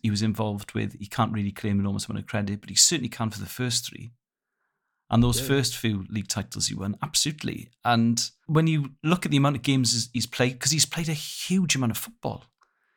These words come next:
Speaker 1: He's been, he's been playing for Wales since he was sixteen. That's the thing. Sort of, he's a bit like Rooney in that regard, in that I know he's sort of th-, thirty-three,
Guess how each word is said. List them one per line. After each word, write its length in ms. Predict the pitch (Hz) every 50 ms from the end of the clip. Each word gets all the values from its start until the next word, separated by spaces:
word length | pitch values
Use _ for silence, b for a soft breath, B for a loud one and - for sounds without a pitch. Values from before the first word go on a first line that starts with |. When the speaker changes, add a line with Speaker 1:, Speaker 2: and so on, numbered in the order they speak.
| _ _ _ _ _
Speaker 1:
He's 120 | - 185
been, 200 | - - 226 202 -
he's 120 | 208 196 -
been 140 | - 247 220
playing 140 | - 262 -
for 80 | -
Wales 160 | 202 196 156
since 160 | - 143 135 -
he 60 | 127
was 100 | 131 -
sixteen. 680 | - - - 147 - - - - 165 180 226 226 - -
That's 200 | - - - -
the 60 | 165
thing. 340 | 147 - 196 233 220 156 127
Sort 240 | 117 - - 147 139
of, 60 | -
he's 200 | - - 170 151
a 20 | 151
bit 120 | - -
like 180 | 175 151 156 160
Rooney 220 | 156 190 202 185 143
in 80 | 113
that 140 | 110 107 -
regard, 420 | 104 107 101 - 107 104 107 104 143
in 80 | 143
that 160 | 135 135 107
I 60 | 113 139
know 120 | 160 151
he's 160 | 147 117 - -
sort 200 | - - 120 113
of 160 | - - -
th-, 200 | - 117 - -
thirty-three, 960 | - - - - - 131 127 123 - 117 104 - - 113 110 107 - 107